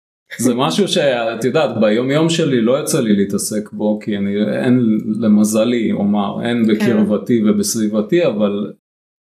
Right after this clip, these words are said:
Speaker 1: אמ, זה לוקח אותי גם ל-, יש שיר של, אה, טיך נתן, שהוא, אה, נזיר וייטנאמי, שנקרא "אנא קראו לי בשמותיי האמיתיים".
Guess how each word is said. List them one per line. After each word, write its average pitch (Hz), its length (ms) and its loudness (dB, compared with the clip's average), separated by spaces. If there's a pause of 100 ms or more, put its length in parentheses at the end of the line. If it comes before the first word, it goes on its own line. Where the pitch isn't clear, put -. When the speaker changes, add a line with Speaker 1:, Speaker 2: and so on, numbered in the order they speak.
(100)
Speaker 1:
אמ, 101 400 0
זה 110 160 -2
לוקח 170 380 2
אותי 170 180 0
גם 107 280 2
ל-, 107 140 -2
יש 131 400 -2
שיר 156 300 0
של, 107 380 0
אה, 98 220 -2
טיך 151 300 -2
נתן, 127 480 0 (380)
שהוא, 110 600 -4
אה, 104 160 -2
נזיר 110 520 0
וייטנאמי, 143 880 -2 (100)
שנקרא 135 720 -2
"אנא 147 200 0
קראו 120 380 0
לי 135 120 2
בשמותיי 113 600 0
האמיתיים". 107 920 -2